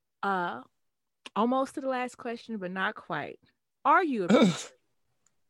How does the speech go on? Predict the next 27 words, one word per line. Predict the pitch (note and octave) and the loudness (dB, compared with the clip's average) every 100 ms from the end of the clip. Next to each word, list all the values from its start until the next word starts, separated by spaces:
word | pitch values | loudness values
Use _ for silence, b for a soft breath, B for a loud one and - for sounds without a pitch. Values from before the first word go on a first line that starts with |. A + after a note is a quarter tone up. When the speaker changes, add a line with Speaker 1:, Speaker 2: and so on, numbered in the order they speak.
| - _ | -20 _
Speaker 1:
Are | G#3+ A3 B3+ D4 G#3 | 2 4 2 -4 -8
you | F#3 G3+ - | -10 -10 -12
a | F#3+ | -14
preacher? | - E3 E3 - A#2 _ _ _ _ _ _ _ _ _ _ _ _ _ - | -10 -12 -12 -18 -20 _ _ _ _ _ _ _ _ _ _ _ _ _ -2
Speaker 2:
Am | A2 B2+ - | 0 0 2
I | G#2 | 4
a | G#2 F#2+ | 4 2
pre-, | - A2+ F#2 | -2 -4 -2
de-, | G2+ A#2 | -2 0
define | G#2+ A#2+ C3+ C#3 B2 | 0 4 4 4 0
preacher? | - A#2+ - - | 0 -2 -4 2
Speaker 1:
So | F#4 | 6
this | E4 F#4 | 6 6
question | - F4 G#4 - G#3+ G3 A3 _ | 6 6 4 -2 -6 -6 -10 _
is | - A#3+ | 0 0
kind | - C#4+ C#4 | -2 -4 -2
of | |
those, | B3 A#3+ A3+ | 0 -2 0
one | A#3 | -2
of | A#3 | 0
those | A3 G#3+ | -2 -2
questions | - G#3+ - G3+ G3 | -6 -6 -6 -12 -10
to | - | -6
where | G3 F#3 F3 E3 D3 b b b | -2 -2 -2 -4 -10 b b b
you | F#3 A#3 | -2 0
might | D4+ B3+ F#3+ | 2 2 2
not | G3 | 0